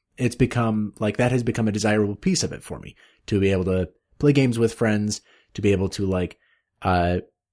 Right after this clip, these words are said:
track my progress in, in an online database and sort of, uh, watch my, my experience grow as,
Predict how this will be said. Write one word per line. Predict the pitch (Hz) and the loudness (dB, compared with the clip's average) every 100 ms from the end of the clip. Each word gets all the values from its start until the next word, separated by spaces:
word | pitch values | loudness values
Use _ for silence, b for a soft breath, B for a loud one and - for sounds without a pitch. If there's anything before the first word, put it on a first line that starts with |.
| _ _ _ | _ _ _
track | - 151 135 - - | 0 2 2 -2 -10
my | 110 110 | -4 0
progress | 127 110 104 101 - | 2 2 2 0 -4
in, | - 98 | -4 -6
in | - 90 98 | -6 -8 -4
an | 92 | -2
online | 87 113 104 98 | 0 2 2 2
database | 98 95 95 90 - - | 2 2 0 0 -2 -8
and | 95 90 85 85 | -6 -4 -2 -4
sort | - 101 92 | -2 0 2
of, | 87 85 - | 2 -2 -6
uh, | 87 87 | -4 0
watch | 101 107 - | 2 2 2
my, | 107 92 90 87 | -2 0 0 -2
my | 101 92 | -4 -4
experience | 90 - 120 107 98 92 - | -4 -2 2 4 4 2 -4
grow | - 104 104 98 85 78 | -8 -4 -2 -2 -4 -4
as, | 95 92 92 82 - | -4 -2 -2 -4 -8